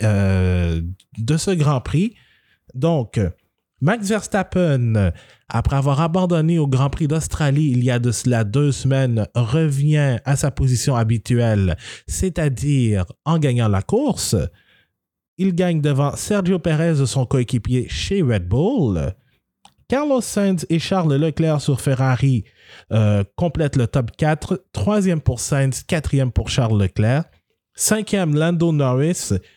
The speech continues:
sur McLaren. Fernando Alonso sur la Aston Martin, euh, termine sixième. Septième, George Russell sur la Mercedes.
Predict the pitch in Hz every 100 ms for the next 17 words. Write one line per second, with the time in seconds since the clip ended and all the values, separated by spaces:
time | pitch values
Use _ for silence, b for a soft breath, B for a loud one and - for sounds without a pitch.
0 | b b - 135 127 - 139 123 143 180
1 | 175 b - - - 147 196 254 233 196
2 | 180 160 170 - 160 147 147 151 - 151
3 | 139 131 - 143 120 107 - - - 110
4 | 104 98 85 - _ _ _ _ _ -
5 | - 120 123 107 - 135 117 127 151 190
6 | 202 _ _ _ - - 214 214 196 165
7 | 143 147 131 180 190 147 127 165 175 -
8 | 170 143 139 127 127 123 120 113 135 151